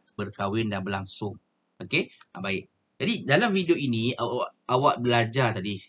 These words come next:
okey, cara dahululah bagaimana layanan yang diberikan. Pada waktu itu, seingat saya pada tahun, ah, sembilan belas enam puluhan, ada tulis tadi kan,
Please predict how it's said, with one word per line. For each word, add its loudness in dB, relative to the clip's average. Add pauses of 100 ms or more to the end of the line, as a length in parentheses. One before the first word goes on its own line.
(100)
okey, -4
cara 0
dahululah 0 (320)
bagaimana 2
layanan 0
yang -4
diberikan. -6
Pada -2
waktu -2
itu, 4 (320)
seingat -6
saya -4
pada -4
tahun, 0
ah, -10 (240)
sembilan -4
belas -6
enam -4
puluhan, -4
ada -8 (160)
tulis -4
tadi -2
kan, -4